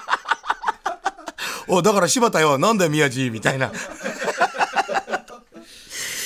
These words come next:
どう、いや、でもね、なんか、あと、まあ、他に、本当は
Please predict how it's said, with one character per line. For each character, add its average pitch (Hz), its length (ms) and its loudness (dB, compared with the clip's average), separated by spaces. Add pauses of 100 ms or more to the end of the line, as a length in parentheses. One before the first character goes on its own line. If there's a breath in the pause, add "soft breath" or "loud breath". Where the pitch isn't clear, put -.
(240 loud breath)
ど 196 220 4 (180)
う、 - 60 -8
い 143 40 0
や、 226 140 0
で 226 100 4
も 190 140 2
ね、 165 160 2
な 180 160 2
ん - 20 -2
か、 143 200 -2
あ 190 100 4
と、 160 140 -2
ま 185 100 6
あ、 - 40 6
他 143 260 0
に、 220 260 -4
本 208 220 0
当 285 80 2
は 269 120 2